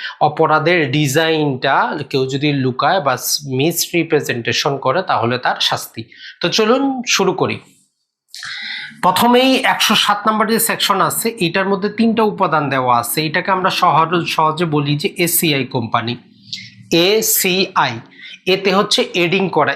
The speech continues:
intentionally যদি আপনি একটা অপরাধ সংগঠনে কাউকে অপরাধ সংগঠনের সময় অথবা পূর্বে কোনো সহায়তা করেন ওই অপরাধটা করার জন্য, তাইলে আপনি এডিং বা ইনটেনশনের মাধ্যমে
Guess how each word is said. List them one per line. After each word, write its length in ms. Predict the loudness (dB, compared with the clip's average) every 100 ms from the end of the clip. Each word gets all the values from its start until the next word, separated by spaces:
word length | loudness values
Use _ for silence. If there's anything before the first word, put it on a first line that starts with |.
| 0
intentionally 920 | 0 0 0 0 0 0 2 2 0
যদি 320 | 0 0 2
আপনি 260 | 0 2 0
একটা 220 | 2 -2
অপরাধ 640 | -2 0 0 2 2 2 2
সংগঠনে 640 | 0 2 0 0 0 0
কাউকে 640 | 0 2 2 0 -2 -2 -4 -12 -4
অপরাধ 400 | -2 2 2 2
সংগঠনের 600 | 2 0 2 2 2 2
সময় 540 | 2 0 2 4 4 4
অথবা 380 | 2 0 -2 0
পূর্বে 400 | 0 0 2 0
কোনো 260 | 2 0
সহায়তা 600 | 2 4 4 4 2 0
করেন 360 | 0 0 2 0 0
ওই 200 | 0 2
অপরাধটা 680 | 0 2 2 2 -2 -2 -2 -2 -8 -14 -14 0
করার 300 | 2 2 2
জন্য, 340 | 0 2 2
তাইলে 360 | 2 0 0 0
আপনি 440 | 0 0 0 -2 0
এডিং 440 | 0 2 2 0
বা 80 | -2 0
ইনটেনশনের 800 | 0 2 0 0 0 2 2
মাধ্যমে 560 | 4 2 0 -2 0 -2